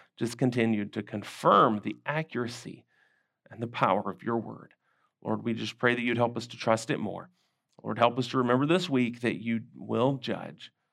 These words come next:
So, Lord, help that to encourage us to witness to others that are lost. And, Lord, to live for you and to, to keep short accounts of our sin.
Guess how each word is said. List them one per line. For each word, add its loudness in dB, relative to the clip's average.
So, -6
Lord, 2
help 2
that 4
to 0
encourage 4
us 0
to -8
witness -2
to -4
others -4
that -2
are -6
lost. -8
And, -6
Lord, 2
to 2
live 4
for -2
you 0
and -6
to, -2
to -6
keep -4
short 4
accounts 0
of -6
our 2
sin. -12